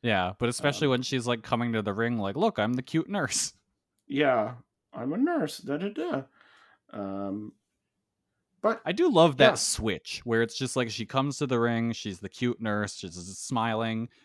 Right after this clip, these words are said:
Speaker 1: bell rings, just instant murder face comes over her. Like, it, it's, it's a shocking change. <laughs>
Speaker 2: Murder face, but also that thing of, <laughs> it sort of has the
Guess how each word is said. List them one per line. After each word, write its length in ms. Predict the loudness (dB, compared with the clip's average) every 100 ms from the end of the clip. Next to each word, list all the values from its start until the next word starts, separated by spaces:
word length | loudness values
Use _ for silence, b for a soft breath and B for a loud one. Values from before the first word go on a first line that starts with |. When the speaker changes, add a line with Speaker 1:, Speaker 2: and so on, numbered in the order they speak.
| -8
Speaker 1:
bell 300 | 0 2 4
rings, 440 | 2 2 0 -4 b b
just 260 | 0 0 0
instant 460 | 0 0 0 -2 -2
murder 420 | 0 0 -2 -4
face 420 | -4 -8 -6 -10
comes 300 | -8 -6 -6
over 280 | -6 -6 -8
her. 200 | -8 -8
Like, 220 | -10 -12
it, 160 | -10 -10 -10 -10 -2
it's, 360 | -2 -4 -18 _ _ _ _ _ _
it's 220 | 0 2
a 120 | 0
shocking 680 | 0 0 4 4 4 0 0
change. 540 | -2 -2 -4 -6 -8 -8
<laughs> 1400 | -14 -18 -18 -18 _ _ _ _ _ _ _ _ -20 -12
Speaker 2:
Murder 340 | 0 4 4 4
face, 280 | 4 2 2
but 160 | 2
also 380 | 6 6 6 2
that 300 | 4 2 2
thing 300 | 0 2 4
of, 400 | 6 6 6 0 -10 -12 -12
<laughs> 280 | -12 -12 -10
it 140 | -10
sort 240 | -4 -2 0
of 80 |
has 240 | 0 -2 -2
the 200 | -4